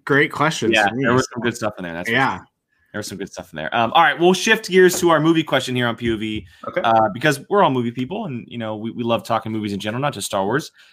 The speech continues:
Speaker 3: Mm-hmm.
Speaker 2: Um, you've gotta have a favorite movie snack and a favorite candy, right?
Speaker 3: Yes. Um, snack. See, okay. I didn't anticipate that. I w-, 'cause I was listening to your,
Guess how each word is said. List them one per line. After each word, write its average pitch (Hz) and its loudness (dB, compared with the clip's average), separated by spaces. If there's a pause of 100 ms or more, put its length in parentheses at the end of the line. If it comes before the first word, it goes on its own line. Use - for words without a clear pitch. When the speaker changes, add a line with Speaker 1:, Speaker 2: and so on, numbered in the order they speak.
(120)
Speaker 3:
Mm-hmm. 123 -4
Speaker 2:
Um, 101 2 (300)
you've 143 -2
gotta 175 4
have 156 4
a 135 -4
favorite 147 0
movie 131 2
snack 117 -2
and 98 -8
a 98 -10
favorite 101 -8
candy, 107 -10
right? 117 -10 (340)
Speaker 3:
Yes. - -2
Um, 117 0 (320)
snack. - 2
See, 208 0
okay. 120 2 (680)
I 247 0
didn't 262 4
anticipate 151 -2
that. 131 2
I 156 4
w-, 160 2
'cause 156 -2
I 160 6
was 151 2
listening 147 0
to 123 -2
your, 113 -4